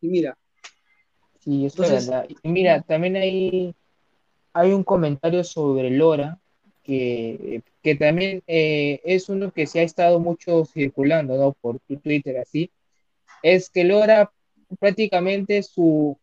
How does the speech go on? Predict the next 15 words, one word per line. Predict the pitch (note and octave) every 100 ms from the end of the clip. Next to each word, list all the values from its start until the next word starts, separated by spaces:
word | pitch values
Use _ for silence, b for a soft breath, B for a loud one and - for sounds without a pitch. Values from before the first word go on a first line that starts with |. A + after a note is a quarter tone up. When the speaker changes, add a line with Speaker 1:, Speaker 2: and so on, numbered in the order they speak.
| _
Speaker 2:
su | - E3
nivel | D#3+ E3 F#3+
un | G3+ F#3
poco | F#3+ F#3 _ G3 F#3
bajó | D#3 - F3 F3
porque | F#3 F3 - D3 C#3 B2+ B2+
supuestamente | B2+ C#3+ F#3 G#3 G3 F#3+
sí | G3 - G#3+ G3+
tenía | F3 F3 F#3 F3+
una | F3 F3+ F3+ F3 - _ _ _
oferta | - C#3 - F3 D#3+ C#3+
para | C3 B2+ B2+
ir | C#3 D3
a | C#3+ C3+ B2+
Brasil, | B2 A2+ B2+ B2+ B2 A#2 D3+ E3 F#3+